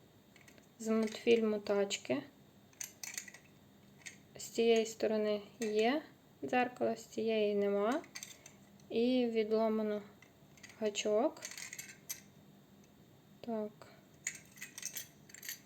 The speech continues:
Дісней. Сирник звати, якщо не помиляюсь,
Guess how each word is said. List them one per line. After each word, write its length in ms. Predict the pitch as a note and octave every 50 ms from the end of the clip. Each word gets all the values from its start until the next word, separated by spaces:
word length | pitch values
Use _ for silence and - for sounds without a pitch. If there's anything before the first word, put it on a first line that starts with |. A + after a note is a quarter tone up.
| - - - - - - - - - - - - - - - - - - - - - - - - -
Дісней. 920 | A#3+ A3 - G#3+ G3+ - - - - G3+ G3+ G3 G3+ G3+ A3+ C4+ C#4+ - - - - - - - - - - - - - - - - - - - - - - - - - - - - - - - - - - - - - - - - - - - - - - - - - - - - -
Сирник 520 | - - - - B3 A#3 A3 G#3 G3 F#3+ - - - - - -
звати, 460 | - G#3+ G#3 G3+ G3+ G3+ G3 G3+ - G3+
якщо 320 | G3+ G3+ - - - G#3
не 120 | G3+ G#3
помиляюсь, 800 | G3+ - - G#3 G3+ G3+ G#3 G3+ G#3 G#3 G#3 G#3 G#3 - - -